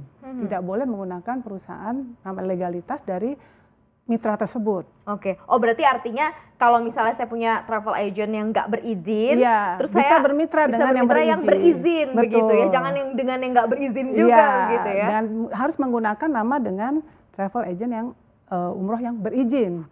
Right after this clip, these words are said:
Speaker 2: juga.
Speaker 1: Hmm, oke. Proses perizinan tuh berapa lama, eh, Mbak Rati,
Speaker 2: Eh,
Speaker 1: sampai
Speaker 2: kalau
Speaker 1: akhirnya dapat izin untuk bisa, eh, menjadi tour travel umroh?
Speaker 2: Oh, sebenarnya sih kalau semua persyaratan dipenuhin itu tidak lama.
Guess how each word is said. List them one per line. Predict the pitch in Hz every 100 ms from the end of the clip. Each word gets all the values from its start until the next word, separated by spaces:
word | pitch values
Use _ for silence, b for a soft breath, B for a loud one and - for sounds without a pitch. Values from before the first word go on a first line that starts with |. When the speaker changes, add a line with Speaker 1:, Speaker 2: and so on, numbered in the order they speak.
| _
Speaker 2:
juga. | 175 233 254 226 208
Speaker 1:
Hmm, | 196 190
oke. | 190 165 B B _
Proses | 262 294 381
perizinan | 381 269 320 349
tuh |
berapa | 480 254 247 233
lama, | 254 294 226
eh, | 196 123 185 185 190
Mbak | 185
Rati, | 214 240 233
Speaker 2:
Eh, | 226
Speaker 1:
sampai | 247 262 311
Speaker 2:
kalau | -
Speaker 1:
akhirnya | 240 247 247
dapat | 220 220 247 240
izin | 214 277 - -
untuk | 233 226
bisa, | 220 214 262 B B B _
eh, | 226 220 214
menjadi | 202 226 214 247
tour | - 233
travel | 208 196 240
umroh? | 233 220 214
Speaker 2:
Oh, | 196 196
sebenarnya | - 254 277 311 339
sih | 370
kalau | 269 254
semua | 254 254 247 262 294 277
persyaratan | 233 220 214 202 202 185
dipenuhin | 185 175 165 165 180 214
itu | 240
tidak | 214 180 170
lama. | 180 170 160